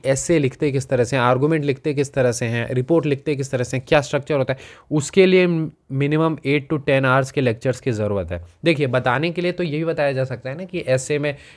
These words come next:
इंट्रो लिख लो, बॉडी लिख लो, कंक्लूजन लिख लो। इंट्रो में कोट से स्टार्ट करते हैं, बॉडी में चार पैरा बनेंगे, कंक्लूजन ख़त्म। ये भी बोलने का तरीका है।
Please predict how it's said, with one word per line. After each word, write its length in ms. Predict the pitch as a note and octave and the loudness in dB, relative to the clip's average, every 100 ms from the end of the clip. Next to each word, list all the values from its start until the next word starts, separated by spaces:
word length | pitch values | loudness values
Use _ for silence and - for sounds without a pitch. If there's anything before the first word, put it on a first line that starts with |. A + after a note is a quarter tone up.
| - | -6
इंट्रो 280 | B2+ C3 D3+ | -2 2 2
लिख 180 | D3 D#3 | 0 -2
लो, 120 | D3 | -2
बॉडी 340 | C3 A2+ C3+ | 0 0 0
लिख 200 | C#3 C#3 | -2 -4
लो, 60 | C#3 | -6
कंक्लूजन 460 | B2+ B2 B2+ B2 D3 | -6 -4 -2 -2 -4
लिख 180 | C#3 | -4
लो। 120 | C#3+ B2+ | -6 -4
इंट्रो 340 | B2 A#2+ C#3 | -4 -2 -2
में 140 | C#3 | -2
कोट 220 | C3 B2+ B2+ | -2 -4 -4
से 120 | C#3 | -4
स्टार्ट 240 | C#3 C3+ | -2 -2
करते 200 | D3 C#3 | -4 -4
हैं, 100 | C3+ | -2
बॉडी 280 | A#2 A#2 C3 | 0 0 0
में 140 | C#3 | -2
चार 240 | C3 B2 C3 | -2 -2 0
पैरा 220 | D3 D3 | 0 0
बनेंगे, 340 | D3+ D#3+ C3+ - - - - _ _ | 0 -4 -4 -6 -20 -20 -20 _ _
कंक्लूजन 460 | C#3 C3 C#3+ C#3 D#3+ | -4 0 0 0 0
ख़त्म। 360 | C#3 A2+ G2 F2+ - _ _ _ - A#2+ | -2 -2 -4 -6 -18 _ _ _ -10 -2
ये 180 | C3+ | 2
भी 100 | D#3 | 2
बोलने 240 | F3 E3+ F3+ | 2 2 2
का 100 | F3 | 0
तरीका 280 | E3+ D#3+ D#3 | 0 0 0
है। 320 | D3 - | 0 -10